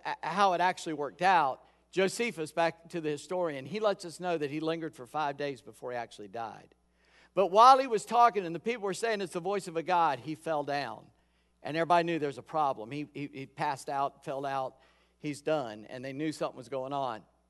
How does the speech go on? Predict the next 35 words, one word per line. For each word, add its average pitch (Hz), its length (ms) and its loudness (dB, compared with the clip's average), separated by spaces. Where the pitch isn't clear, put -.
Well, 202 400 8
we 202 260 2
know 277 300 2
now 214 580 4
probably 196 560 0
what 160 180 0
happened. 170 460 -2
And 160 400 -2
I, 160 200 0
I'm 170 120 -2
gonna 175 140 -6
share 226 320 0
this 170 180 -4
with 143 220 -4
you, 147 120 -4
and 143 340 -6
let 156 100 -6
me 180 60 -6
warn 170 260 -4
you, 147 60 -8
it 120 80 -10
might 151 260 -6
sound 147 280 -8
a - 20 -10
little 127 180 -10
gross. 123 480 -6
So - 160 0
I 214 60 8
wonder 262 260 4
what 220 220 2
this 180 200 -8
"eaten 208 260 -10
by 160 140 2
worms" 151 460 -6
means. 98 400 -18